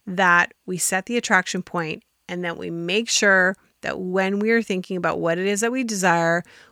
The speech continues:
we think about it from the vantage point of being in a high energetic vibration and having an emotion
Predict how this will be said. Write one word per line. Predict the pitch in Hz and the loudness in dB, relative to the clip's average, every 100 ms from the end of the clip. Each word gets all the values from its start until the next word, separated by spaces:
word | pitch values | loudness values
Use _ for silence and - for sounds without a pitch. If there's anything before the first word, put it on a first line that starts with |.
| _ - | _ -10
we | 185 175 | -6 -6
think | - 180 190 | -6 -6 -2
about | 190 190 | 2 4
it | 202 - | 2 -2
from | - - 185 175 190 - - | -14 -4 0 0 -2 -8 -12
the | 170 | -6
vantage | 170 165 175 | -4 -6 -10
point | - 180 180 - _ | -10 -6 -6 -8 _
of | 175 170 165 170 _ 180 | -6 -4 -4 -8 _ -12
being | 175 165 165 - | -10 -10 -12 -12
in | 165 | -12
a | |
high | 160 - 165 180 | -8 -2 0 0
energetic | - 175 185 175 180 202 - _ | -4 -4 -2 -2 -2 -6 -12 _
vibration | 185 180 170 151 - 175 175 - _ _ _ _ - | -4 -2 -2 -2 -4 -6 -8 -10 _ _ _ _ -12
and | 196 175 175 175 | -8 -6 -6 -6
having | - - 165 170 | -8 -6 -6 -6
an | 175 | -4
emotion | 170 170 170 170 196 202 226 | -4 -2 -2 -2 -4 -2 -4